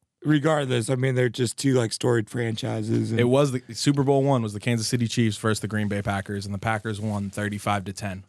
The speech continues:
Speaker 1: Yeah, so, I mean, that would be a good one, uh,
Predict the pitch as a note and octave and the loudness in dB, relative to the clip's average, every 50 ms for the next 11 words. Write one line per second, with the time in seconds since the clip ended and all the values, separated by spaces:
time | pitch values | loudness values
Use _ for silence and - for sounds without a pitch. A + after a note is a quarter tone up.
0 | _ - C#3+ C#3+ C3+ C3 C3 B2 - _ - - - C3 C#3 C3 B2+ B2 A#2+ A#2 | _ 2 2 4 4 2 0 -4 -8 _ -18 -12 -4 0 0 2 2 2 2 2
1 | A#2 A#2 A2 B2 B2+ A#2+ A#2+ A#2 A#2 B2 B2+ B2 A#2 A#2+ B2+ B2 A#2+ A2+ A#2 B2 | 0 0 0 0 0 0 0 0 0 2 2 2 2 4 4 4 4 4 4 2
2 | A#2+ A#2 A#2+ A#2+ A#2+ A#2+ A#2+ - - - _ _ B2+ | 4 4 2 2 2 0 0 -2 -8 -20 _ _ 0